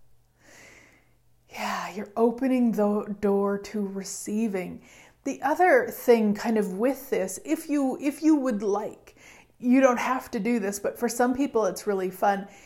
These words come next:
is to have an ongoing list of their asks, um, in their phone or on a notepad or something that they have with them all the time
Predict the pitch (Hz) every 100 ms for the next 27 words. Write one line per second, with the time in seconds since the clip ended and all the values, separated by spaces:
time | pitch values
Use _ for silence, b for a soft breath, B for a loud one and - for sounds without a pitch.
0 | B B 254 247 - 226 269 302 370 285
1 | 202 214 214 208 202 196 190 214 - -
2 | - 208 185 185 175 - 196 196 - -
3 | - - - - - _ _ B B B
4 | B B 202 190 190 190 185 180 196 -
5 | - - - - 247 233 226 208 196 202
6 | 240 240 220 208 202 202 196 196 196 214
7 | 220 - 226 214 196 196 294 285 233 220
8 | 202 196 196 196 196 190 185 185 311 285
9 | 220